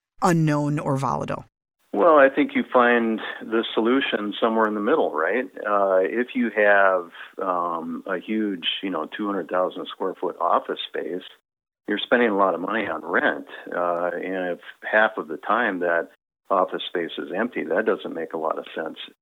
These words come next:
Speaker 2: either from a financial standpoint. Um, at the same time, uh, you know, you want to have that agility for people to potentially, um, you know, work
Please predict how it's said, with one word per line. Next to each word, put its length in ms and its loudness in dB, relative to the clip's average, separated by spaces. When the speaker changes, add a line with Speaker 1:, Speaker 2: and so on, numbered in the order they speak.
Speaker 2:
either 480 -4
from 160 -8
a 120 -12
financial 640 -6
standpoint. 600 -10
Um, 580 -4
at 140 4
the 60 -6
same 240 2
time, 560 -4
uh, 340 0
you 280 -4
know, 180 -4
you 180 -4
want 320 2
to 120 0
have 320 0
that 360 -2
agility 640 -2
for 480 -4
people 300 -2
to 140 -8
potentially, 840 -4
um, 560 -4
you 80 -8
know, 100 -6
work 320 -4